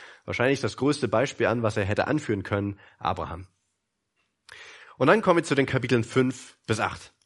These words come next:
Und diese Kapitel sind urspr-, oder, oder traditionell so gesehen als Kapitel der Heiligung. Ja, wie leben wir als Christen und wie werden wir heiliger? Und sowohl das ein valider Punkt ist und ob, sowohl es sehr, oder es geht um Heiligung,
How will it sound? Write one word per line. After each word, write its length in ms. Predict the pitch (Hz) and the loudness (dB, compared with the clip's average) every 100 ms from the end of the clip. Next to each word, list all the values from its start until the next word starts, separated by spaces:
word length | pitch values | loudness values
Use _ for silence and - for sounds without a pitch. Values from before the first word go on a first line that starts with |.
| _ - - - - | _ -20 -20 -18 -4
Und 140 | 113 | 0
diese 180 | 160 214 | 2 2
Kapitel 600 | 175 151 156 143 135 147 - _ _ | 2 4 6 6 4 2 -10 _ _
sind 540 | - 127 127 120 - - _ - | 0 2 2 0 -6 -14 _ -2
urspr-, 380 | 147 160 - 113 | 0 0 0 4
oder, 300 | 110 104 - | 4 4 2
oder 200 | 107 101 | 0 2
traditionell 600 | 139 143 151 139 139 131 | 2 2 2 2 4 4
so 100 | 117 | 0
gesehen 340 | 104 120 135 | 2 2 2
als 180 | 107 - | 0 -2
Kapitel 680 | 107 - 175 147 117 117 | -6 -2 0 2 2 2
der 280 | - 104 95 | -2 -2 0
Heiligung. 400 | 110 117 90 80 | 2 0 -2 -4
Ja, 240 | 92 110 104 | 0 0 0
wie 320 | 135 147 147 | -2 0 2
leben 320 | 127 139 123 | 2 0 -2
wir 100 | 101 | -4
als 120 | 92 | -4
Christen 320 | - 110 - | -4 -4 -4
und 160 | 104 92 | -6 -6
wie 300 | 120 151 120 | -4 -4 0
werden 240 | 117 117 | 0 0
wir 100 | 110 | 0
heiliger? 400 | 98 101 90 78 - - - - - _ _ _ _ | 0 0 -2 -8 -16 -20 -20 -20 -20 _ _ _ _
Und 200 | - 117 | -2 0
sowohl 380 | 113 127 151 185 | 2 4 6 6
das 160 | 139 - | 4 4
ein 440 | 113 120 123 98 | 4 4 0 0
valider 320 | 110 135 151 | 2 4 2
Punkt 300 | - 127 123 | 2 0 0
ist 220 | 139 175 | 0 0
und 80 | 123 | 0
ob, 260 | 107 101 - | 0 0 -6
sowohl 360 | 107 107 147 | -4 2 4
es 100 | 117 | 4
sehr, 440 | 107 117 117 - - 85 | 6 6 4 0 -8 -8
oder 160 | 85 82 | -6 -8
es 140 | - | 2
geht 180 | 147 160 | 4 4
um 160 | 101 | 2
Heiligung, 560 | 110 143 110 101 110 117 | 2 2 2 0 -2 -8